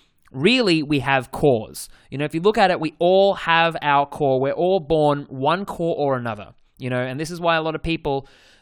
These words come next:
maybe later on down the track, when they get to know themselves, maybe they want a gender change because they don't necessarily feel that they're in strive with their actual core, you know? So, uh, there's always, everyone, for example, right?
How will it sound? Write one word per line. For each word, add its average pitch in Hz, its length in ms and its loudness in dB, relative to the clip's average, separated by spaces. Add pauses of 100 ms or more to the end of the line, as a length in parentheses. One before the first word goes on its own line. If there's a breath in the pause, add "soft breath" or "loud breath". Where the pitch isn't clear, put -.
maybe 143 240 -4
later 151 260 2
on 151 100 -2
down 147 140 0
the 143 80 -8
track, 170 300 -2
when 151 100 -6
they 139 80 -6
get 135 160 -8
to 147 100 -12
know 165 200 -2
themselves, 160 400 -6
maybe 160 180 -10
they 170 80 -4
want 165 200 -6
a 156 40 -8
gender 170 240 -8
change 123 420 -10
because 135 200 -8
they 156 80 -4
don't 156 180 -4
necessarily 156 480 -6
feel 170 380 -4
that 147 160 -4
they're 147 160 0
in 139 80 -4
strive 160 560 -6
with 143 120 -8
their 139 140 -2
actual 131 380 -8
core, 117 540 -4 (720)
you 127 80 -8
know? 123 140 -6
So, 147 400 2 (460 loud breath)
uh, 143 320 2
there's 156 180 0
always, 170 540 2
everyone, 180 400 -2
for 196 100 -8
example, 143 540 -4
right? 127 240 -4